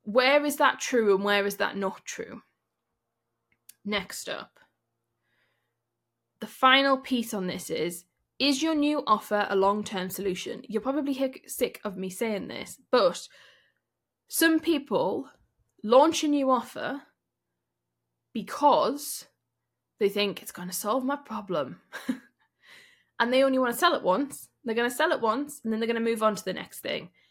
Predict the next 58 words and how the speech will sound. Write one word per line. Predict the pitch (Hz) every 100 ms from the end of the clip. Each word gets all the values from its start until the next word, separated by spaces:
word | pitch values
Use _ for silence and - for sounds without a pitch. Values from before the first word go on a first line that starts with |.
| _
And | 208
they're | 208
gonna | 202 208
move | 214 208
on | 208 208
to |
the | 220 240
next | 320 - -
thing. | - - -
And | 196
they're | 208
gonna | 220
move | 247 262
on | 311 311
to |
the | 277
next | 254 220 -
thing | 226 214 208
because, | 214 220 208 226
you |
know, | 226 190 -
new | 220 247 269
things | 262 226 220 214
and | 202 220
newness | 226 214 202 202
is | 196
fun. | - 175 113 185 _ -
It's | -
fun, | - 277 269
it's | 240 226
exciting, | 220 269 254 - 226
it's | 202 311
much | 349
more | 190 165
better | 190 - 190
than, | 180 180 180 _ _ _ -
you | 262
know, | - 202 - _ _ _
all | 208 196
the | 185
rest | 262 262 -
of | 180
the | 170
other | 151
things | - - - -
that | -
you |
could | - 170
be | -
doing. | - 113 254 302 _ _ _ _ _ _ _ _ _ _ _ _ _ _ -
Have | 269
a | 277
real | 285 277 262
conversation | 254 247 240 220 - 190
with | 180
yourself | 190 - - -
about | 175 -
that. | - -